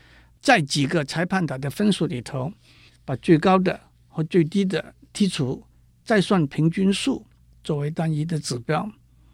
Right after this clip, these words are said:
有了单一的量化的指标，排列次序又精准又容易，第一名、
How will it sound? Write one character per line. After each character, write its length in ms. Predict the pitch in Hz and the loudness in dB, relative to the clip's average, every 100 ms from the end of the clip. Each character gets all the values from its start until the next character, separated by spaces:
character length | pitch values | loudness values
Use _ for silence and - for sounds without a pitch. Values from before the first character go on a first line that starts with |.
| _ _ - | _ _ -4
有 140 | 160 | -2
了 160 | 156 160 | 0 -2
单 220 | 214 233 | -2 0
一 100 | 247 | 0
的 320 | 247 160 - _ | 0 -2 -6 _
量 220 | 226 190 | -2 -2
化 180 | 156 165 | -2 -2
的 120 | 147 | -2
指 180 | - 120 | -6 -8
标， 360 | 120 147 196 - _ _ _ _ _ _ | -6 -6 -8 -14 _ _ _ _ _ _
排 140 | - | -2
列 140 | 175 165 | 0 -2
次 240 | - 180 | -2 -2
序 400 | 147 208 180 185 _ _ _ | 0 -2 -6 -10 _ _ _
又 200 | 214 175 | 0 0
精 300 | - 170 165 | 0 2 4
准 280 | 160 147 202 _ _ _ | 2 -4 -8 _ _ _
又 180 | 175 139 | 0 2
容 240 | 127 135 | 2 0
易， 240 | 190 196 247 _ _ _ _ _ | 0 -2 -8 _ _ _ _ _
第 160 | - 151 | 0 4
一 80 | 151 | 6
名、 360 | 139 143 185 | 4 2 -2